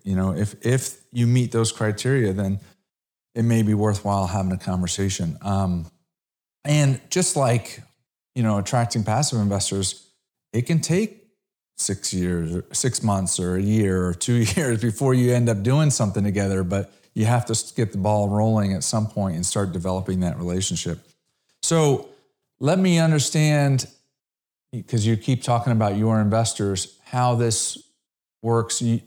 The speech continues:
do you ha-, you have passive investors on your end? Are they high net worth individuals that you're attracting into a fund, and then you decide which projects you're going to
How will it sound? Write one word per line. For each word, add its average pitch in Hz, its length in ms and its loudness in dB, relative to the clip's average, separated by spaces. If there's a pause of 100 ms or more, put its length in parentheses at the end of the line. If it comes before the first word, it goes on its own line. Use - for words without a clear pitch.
do 101 80 -6
you 127 240 2
ha-, 117 300 -2
you 127 200 0
have 123 320 0
passive 113 480 -4
investors 110 680 0
on 101 280 -4
your 110 260 2
end? 127 300 2
Are 101 140 -2
they 104 200 -2
high 110 300 -4
net 113 220 0
worth 107 280 -2
individuals 117 800 0
that 98 160 -4
you're 110 320 0 (380)
attracting 110 680 -2
into 113 640 0
a 98 100 -2
fund, 135 680 2
and 110 160 2
then 104 200 2
you 110 180 4
decide 104 760 0 (560)
which 113 300 -2
projects 107 680 0
you're 107 180 0
going 104 320 2
to 98 520 0